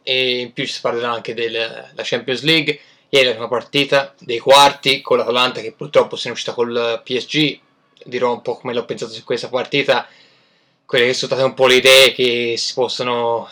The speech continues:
si pos-, si sono potute capire, insomma, da questi novanta minuti, e poi ovviamente una preview di quelle che saranno le altre tre semi-, le altre quarti di finale che poi andranno a completare il quadro delle semifinaliste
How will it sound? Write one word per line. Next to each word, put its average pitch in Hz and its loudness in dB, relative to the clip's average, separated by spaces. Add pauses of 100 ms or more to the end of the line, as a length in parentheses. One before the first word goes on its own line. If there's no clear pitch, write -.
si - -16
pos-, - -10
si - -8
sono 127 -4
potute 131 -2
capire, 135 2
insomma, 123 -2
da 117 -2
questi 127 -6
novanta 131 0
minuti, 160 0
e 117 -6
poi 123 0
ovviamente 120 -4 (520)
una 123 0
preview 135 0
di 123 -4
quelle 123 0
che 120 -6
saranno 123 -2
le 123 -2
altre 117 -6
tre 131 0
semi-, 127 -4
le 120 2
altre 135 -2
quarti 135 2
di 127 -4
finale 123 -2
che 117 -14
poi 120 -4
andranno 120 -6 (720)
a 139 -8
completare 131 -2
il 110 -4
quadro 120 -2
delle 113 -6
semifinaliste 117 -6